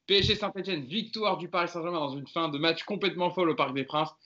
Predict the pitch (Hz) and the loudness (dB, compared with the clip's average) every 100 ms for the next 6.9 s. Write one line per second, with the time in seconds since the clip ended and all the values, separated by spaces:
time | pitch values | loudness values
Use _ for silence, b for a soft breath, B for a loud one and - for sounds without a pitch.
0 | b b b 127 143 139 143 147 143 139 | b b b 2 4 4 2 -2 -4 -4
1 | 120 160 170 202 151 - 180 170 170 - | 0 2 2 2 0 2 2 4 2 0
2 | 185 151 135 123 139 139 143 135 160 - | 0 -2 -2 -2 -2 -2 -4 -2 -2 -2
3 | 123 127 - 135 156 139 - b b b | -4 -6 -6 -6 -2 -2 -4 b b b
4 | - 120 - 185 175 170 - 147 156 147 | -2 -2 0 0 2 -2 -4 -6 -2 0
5 | 131 117 123 120 113 110 - - - 147 | 2 2 0 -4 -8 -4 -2 -2 -4 -8
6 | 131 131 131 123 123 117 120 135 175 | -4 -2 0 0 -2 0 0 0 0